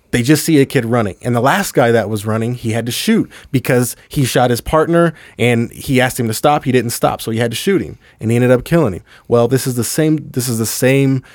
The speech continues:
like, quick of an instance decision. You, all you see is the back of a person. And, and I, I know in a psychological point, your brain goes back to the last instance that this was at, and that last instance would be you killing somebody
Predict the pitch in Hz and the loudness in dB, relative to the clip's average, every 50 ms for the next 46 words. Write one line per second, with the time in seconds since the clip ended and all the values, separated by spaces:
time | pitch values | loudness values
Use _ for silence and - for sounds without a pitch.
0 | - - _ - 127 117 120 - - - 139 131 135 139 143 143 - - 139 123 | -20 -12 _ -2 0 0 -2 -4 -8 -10 -2 0 2 2 2 0 -4 -6 -4 -2
1 | 135 127 - 127 127 120 - - 120 113 - - - 110 - - 127 120 101 107 | -2 -2 -2 -2 -4 -4 -4 -6 -6 -6 -4 -6 -6 -4 -2 0 0 0 0 -4
2 | - 101 104 120 - _ - 131 147 156 165 165 135 - 165 156 147 135 120 104 | -8 -8 -10 -10 -8 _ 2 2 2 2 2 0 0 0 2 2 2 2 0 -2
3 | 101 120 113 117 120 - 123 110 113 - - 117 104 101 - - 95 - - _ | -2 -2 -2 -2 -2 -4 -4 -6 -6 -6 -4 -6 -6 -6 -8 -12 -14 -16 -18 _
4 | _ _ _ _ _ _ _ _ _ _ - 131 120 - - _ _ - 123 120 | _ _ _ _ _ _ _ _ _ _ -4 -4 -4 -4 -8 _ _ -4 -2 -2
5 | 117 - - - - _ _ _ _ _ - 110 120 131 143 135 131 127 123 120 | -2 -4 -8 -12 -14 _ _ _ _ _ -4 -2 2 4 4 6 6 4 4 2
6 | 120 107 - _ _ _ _ _ _ _ _ _ _ _ _ _ _ - 123 117 | 0 -4 -8 _ _ _ _ _ _ _ _ _ _ _ _ _ _ -4 -2 -2
7 | 110 - - - 127 - - 110 110 117 127 131 135 139 - 151 143 - 160 156 | -2 0 0 0 0 0 0 0 0 0 0 0 -2 -4 -4 -6 -4 0 0 2
8 | 156 165 156 - 117 117 123 113 110 117 120 123 120 120 113 120 117 110 104 110 | 2 0 -2 -2 0 0 0 2 2 2 2 2 2 2 2 2 2 2 0 0
9 | 120 117 117 - _ - - 120 113 110 107 - _ _ _ _ _ - 104 110 | 0 0 0 -2 _ -8 -6 -4 -4 -4 -6 -8 _ _ _ _ _ -2 0 0
10 | 117 117 113 - - - _ - 143 - - - - 110 104 98 - - - - | 0 0 -2 -6 -10 -8 _ 0 0 0 0 -2 -4 -4 -4 -4 -6 -10 -12 -14
11 | _ _ - 107 98 - 131 120 - - 120 107 104 127 113 123 151 - - _ | _ _ -6 -6 -2 0 -2 -2 -2 -2 -4 -2 0 0 0 0 0 -4 -8 _
12 | _ - 113 107 110 117 123 - - 117 123 120 110 - - 117 127 131 - - | _ -4 -2 -2 0 0 -2 -2 -2 -2 -2 -2 -2 -6 -6 -6 -4 -4 -4 -4
13 | 180 180 175 - - 117 113 107 107 120 113 107 110 113 127 123 - - - 180 | -6 -6 -6 -8 -8 -6 -6 -4 -4 -4 -4 -4 -2 0 0 0 0 -2 0 0
14 | 180 156 131 - - 113 107 107 104 107 110 113 104 | 2 2 0 0 -2 -2 0 0 0 0 0 -2 -4